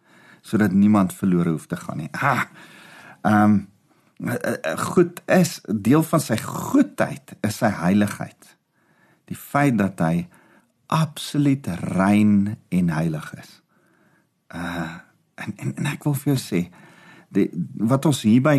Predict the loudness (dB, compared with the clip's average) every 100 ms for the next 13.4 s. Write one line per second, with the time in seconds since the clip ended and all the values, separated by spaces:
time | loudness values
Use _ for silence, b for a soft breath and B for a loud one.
0 | 2 0 0 0 0 2 -2 -2 -4 -4
1 | -4 -8 -4 0 0 -2 -12 -4 0 4
2 | 4 2 -2 -2 -4 -6 2 2 2 -2
3 | -2 0 0 2 0 0 -4 b b b
4 | b b b _ 2 4 2 2 2 4
5 | 4 0 -2 -2 -2 0 2 0 -2 -8
6 | -6 -6 -6 -2 -2 -2 -4 -4 0 0
7 | 2 0 -4 -2 -2 -2 -4 -2 -2 -2
8 | -2 0 2 0 -2 B B B B B
9 | B B _ -4 -2 0 0 4 4 6
10 | 6 4 2 -4 -12 -16 -10 -6 -2 -2
11 | -2 -2 -4 0 2 2 0 0 2 4
12 | 2 0 -2 -6 -6 -6 -6 -4 -4 -8
13 | -4 -6 -6 -14